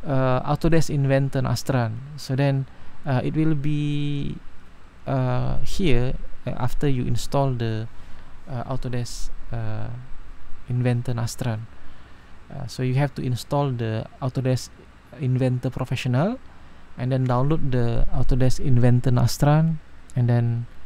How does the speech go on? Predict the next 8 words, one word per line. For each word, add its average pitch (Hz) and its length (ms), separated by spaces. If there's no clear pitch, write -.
uh, 127 180
Autodesk 131 320
Inventor 127 640
Nastran 143 460
will 120 180
be, 120 500
uh, 120 300
extension, 123 600